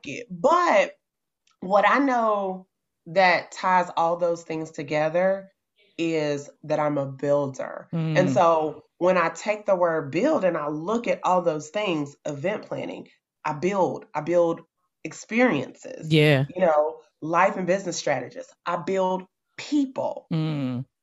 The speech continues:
Speaker 1: Speaker, building people.
Speaker 2: Yeah.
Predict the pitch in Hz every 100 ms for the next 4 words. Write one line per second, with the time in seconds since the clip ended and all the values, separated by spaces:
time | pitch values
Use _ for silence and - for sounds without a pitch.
0 | _ _ _ _ _ _ _ _ _ _
1 | - - 262 262 - 104 69 - _ _
2 | _ _ _ _ - 139 165 180 196 233
3 | 240 254 277 262 143 120 - 160 160 143
4 | 131